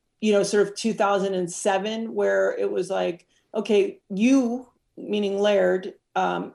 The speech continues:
"you have decisions to make, um, what, you know, what you wanna do." And so what, what I know about us is we, we have a saying, you know, "You leave your sword at the door." If I'm entering into a friendship or a relationship or even a work relationship,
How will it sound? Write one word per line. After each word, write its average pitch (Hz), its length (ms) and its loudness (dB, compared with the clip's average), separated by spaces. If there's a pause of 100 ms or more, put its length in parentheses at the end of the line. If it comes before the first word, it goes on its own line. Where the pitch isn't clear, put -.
"you 196 180 -2
have 190 220 0
decisions 180 560 -2
to - 100 -10
make, 170 340 -4 (320)
um, 165 460 -4 (460)
what, 175 340 -2
you 190 80 2
know, 180 120 2
what 165 200 2
you 175 80 0
wanna 165 240 -2
do." 180 300 0
And 196 200 -2
so 202 320 2 (840)
what, 220 340 0
what 226 200 2
I 220 100 2
know 233 220 2
about 208 240 4
us 190 240 0
is 175 100 -4
we, 202 240 -8
we 220 120 0
have 220 120 0
a 208 60 -2
saying, 196 420 -2
you 185 100 2
know, 180 280 0 (180)
"You 196 160 -4
leave 202 220 -2
your 202 80 2
sword 196 340 0
at 180 80 -4
the 175 80 -8
door." 175 580 -4 (360)
If 196 140 -6
I'm 208 240 0
entering 240 420 2
into 202 180 -2
a 196 60 -2
friendship 214 480 -4
or 190 100 0
a 185 60 2
relationship 185 640 -2
or 208 160 -2
even 226 180 0
a 185 60 -2
work 202 280 -2
relationship, 175 640 -4